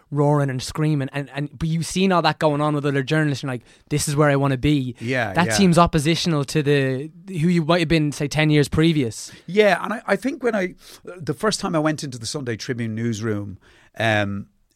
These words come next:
Speaker 2: this was all going on. Like, I was freelancing for a newspaper called Southside,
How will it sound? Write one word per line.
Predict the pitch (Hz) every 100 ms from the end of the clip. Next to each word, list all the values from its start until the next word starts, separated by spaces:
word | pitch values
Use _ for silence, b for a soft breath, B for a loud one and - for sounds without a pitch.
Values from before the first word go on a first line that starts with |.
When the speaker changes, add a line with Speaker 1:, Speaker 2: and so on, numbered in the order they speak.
| _ _ - 117
Speaker 2:
this | 139 135 135
was | 117
all | 127 123
going | 120 117 110
on. | 113 127 127 113
Like, | 101 110
I |
was | 104 -
freelancing | - 143 143 135 113 117 101
for | 113
a | 104
newspaper | 107 - 104 95
called | - 95 95 87
Southside, | - 107 110 - 98 98